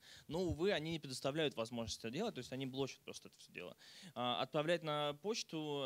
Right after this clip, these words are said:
э, как показал опыт Санкт-Петербурга, да, м, э, регионального, скажем так, проекта, а, к-, «Красивый Петербург», а, это теперь тоже не совсем эффективно, да, и поэтому вот, к сожалению, а, да, это level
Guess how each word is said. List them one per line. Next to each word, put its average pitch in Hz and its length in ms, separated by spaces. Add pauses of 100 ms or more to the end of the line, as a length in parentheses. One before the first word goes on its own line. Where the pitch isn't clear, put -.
э, - 20
как 135 160
показал 131 440
опыт 120 260
Санкт-Петербурга, 123 680
да, 117 100
м, 87 1400
э, 123 200
регионального, 123 500
скажем 113 260
так, 110 140
проекта, 113 300 (560)
а, 113 440
к-, 107 300
«Красивый 120 300
Петербург», 170 420
а, 135 260
это 147 260
теперь - 260
тоже 156 240
не 117 80
совсем 117 300
эффективно, 120 480
да, 120 200
и - 60
поэтому 139 420
вот, 135 140
к - 40
сожалению, 147 540 (360)
а, 120 340
да, 131 180
это 127 140
level 139 240